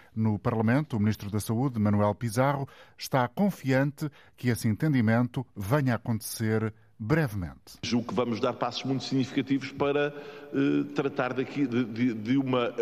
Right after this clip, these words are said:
Speaker 2: de uma articulação e de um equilíbrio que podia parecer à partida muito difícil, que é o equilíbrio entre reconhecer e valorizar a carreira médica e a carreira dos outros profissionais de saúde, que foram expostos durante a pandemia a um esforço,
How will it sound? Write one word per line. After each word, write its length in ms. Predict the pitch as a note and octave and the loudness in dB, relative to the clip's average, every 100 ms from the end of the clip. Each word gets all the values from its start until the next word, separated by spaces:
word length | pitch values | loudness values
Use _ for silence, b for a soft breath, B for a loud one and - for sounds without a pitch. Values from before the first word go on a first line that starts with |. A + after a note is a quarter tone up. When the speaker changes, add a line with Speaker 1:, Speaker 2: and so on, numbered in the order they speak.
| A2+ | -4
Speaker 2:
de 140 | A#2 B2 | -2 0
uma 140 | C#3 | 0
articulação 600 | B2+ C#3 C#3 C#3+ - C3+ | -2 -4 -2 -2 0 0
e 60 | A#2 | 0
de 100 | A2 | 2
um 140 | B2+ | 2
equilíbrio 560 | B2 - B2 B2+ C3+ C#3 | 0 0 2 2 0 -6
que 80 | - | -10
podia 320 | B2 C#3 C#3 | -4 0 0
parecer 320 | C#3+ C3+ C#3+ | -2 -2 -2
à 80 | D3 | -2
partida 460 | - C#3 D3 C#3+ C#3+ | -4 -2 -2 -2 -2
muito 240 | C#3+ C#3 | -4 -4
difícil, 420 | D#3+ - C#3+ - B B B | -4 -2 -4 -6 B B B
que 80 | - | -2
é 40 | A#2 | 0
o 120 | A2+ | 2
equilíbrio 560 | A2+ C3+ A#2 G#2 F#2 | 2 2 2 2 2
entre 240 | A2 G#2 G#2+ | 0 0 -2
reconhecer 580 | - B2+ B2 - F3 C3 | -2 -2 -2 0 0 0
e 40 | |
valorizar 480 | G#2+ G#2 G#2 F#2+ G#2+ | 0 0 0 0 -2
a 20 | |
carreira 320 | - A#2 B2 | 0 0 0
médica 300 | G#2 B2+ - | 0 -2 -2
e 160 | F#4 F4 | -2 0
a 60 | |
carreira 280 | - C#3 C3+ | 0 0 0
dos 100 | A2 | 0
outros 160 | C3+ A#2+ | -2 -2
profissionais 420 | B2 A#2+ A#2 A#2 | -2 -2 -2 -4
de 60 | - | -2
saúde, 380 | G2 C3 E3+ C#3 B B - | 0 2 0 -4 B B -8
que 80 | |
foram 220 | - D3+ C3+ | -2 0 0
expostos 480 | - D3 C3+ - | 0 -2 -2 -2
durante 260 | A2 B2+ B2 | 0 0 0
a 40 | |
pandemia 500 | A2+ A#2+ A2 A#2+ A2+ | 0 0 2 2 2
a 60 | G#2 | 2
um 100 | B2 | 0
esforço, 520 | A#2 - B2+ - G#2+ | -2 0 0 0 -6